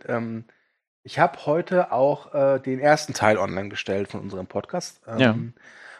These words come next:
Speaker 1: und ich nu-, nutze ja immer gifs und ich habe jetzt ein gif benutzt, wo man halt Gandalf rauchen sieht. Und dann habe ich mir die Frage gestellt, würde man das heute noch so machen? Denn, äh,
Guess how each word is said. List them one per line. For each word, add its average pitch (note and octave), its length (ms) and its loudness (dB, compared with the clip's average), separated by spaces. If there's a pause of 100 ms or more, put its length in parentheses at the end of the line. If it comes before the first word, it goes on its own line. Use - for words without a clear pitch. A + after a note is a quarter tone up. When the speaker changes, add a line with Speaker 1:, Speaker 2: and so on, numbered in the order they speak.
(140)
Speaker 1:
und C#3+ 380 2
ich B2+ 120 -8
nu-, D#3+ 120 2
nutze F3 380 4
ja E3+ 60 0
immer D3+ 140 4
gifs B2+ 380 0
und B2 160 -6
ich - 100 -4
habe D3 140 6
jetzt D3 140 4
ein C3 80 0
gif D#3+ 380 -2
benutzt, D3+ 380 -6
wo C#3 80 2
man C#3 160 0
halt C3 280 0
Gandalf A#2+ 380 4
rauchen G#2 340 6
sieht. G2+ 120 -4
Und - 60 -4
dann G#2+ 160 4
habe D#3 160 6
ich F#3 60 0
mir F3+ 80 -2
die - 40 -12
Frage D3 240 0
gestellt, D3+ 380 0 (440)
würde D#3 340 6
man G3+ 180 6
das E3 240 2
heute D3 280 4
noch C#3+ 160 4
so - 120 -6
machen? A2 520 -6 (500)
Denn, C3 460 4
äh, B2+ 80 -2